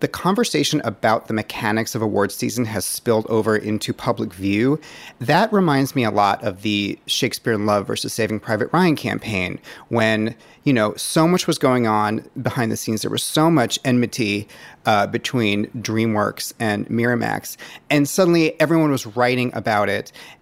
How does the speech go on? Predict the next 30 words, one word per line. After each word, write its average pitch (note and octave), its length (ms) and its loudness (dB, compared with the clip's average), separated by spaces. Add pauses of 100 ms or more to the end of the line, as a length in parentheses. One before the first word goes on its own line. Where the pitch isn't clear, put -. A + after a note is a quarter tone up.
And, G#2+ 440 2
you B2 80 0
know, G2+ 160 2
there G#2 180 0
was G#2+ 160 0
this - 340 -4 (140)
infamous A#2 420 -6
Nikki C3 280 0
Fink A2 520 -4
article G#2+ 500 2
in G#2+ 300 -2 (200)
New C3+ 120 4
York A2 200 0
Magazine G#2+ 640 0 (580)
about A2 280 0
everything A#2 420 2
that G#2+ 240 2 (320)
Miramax B2 600 0
was B2 100 -2
supposedly A#2+ 460 -4
doing. A#2+ 440 2 (460)
And C#3+ 400 2 (680)
it G3+ 120 -2
was G3+ 160 4
a G3+ 60 4
moment G#3 340 4
where F3 240 2 (340)
the D3 120 0
general F#3+ 420 2
public - 640 -2